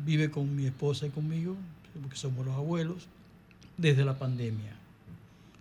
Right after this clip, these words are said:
Porque, eh, aunque nació en nuestra casa y vivió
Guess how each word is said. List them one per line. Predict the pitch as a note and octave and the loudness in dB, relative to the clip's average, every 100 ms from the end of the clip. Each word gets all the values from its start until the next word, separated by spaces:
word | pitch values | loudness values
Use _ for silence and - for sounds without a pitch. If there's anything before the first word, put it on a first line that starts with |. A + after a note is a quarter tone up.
| - - | -18 -4
Porque, | F3 F3 - F#3+ F3+ F#3 F3+ F3+ | -2 -2 -2 2 4 4 2 -2
eh, | D3+ D3+ D3 D3 D3 D3 D3 | -6 -2 -2 -2 -2 -4 -4
aunque | D3 C3+ | -4 -2
nació | C#3 C3+ - E3+ | 0 0 2 2
en | F#3 | 2
nuestra | F3 E3 D#3+ | 2 0 -2
casa | D#3 D3+ D#3 - D3+ D3+ D#3 | 0 -2 -2 -4 -4 -2 -4
y | D3 C3+ C3 B2+ B2 | -4 -2 -2 -4 -2
vivió | C3+ | 0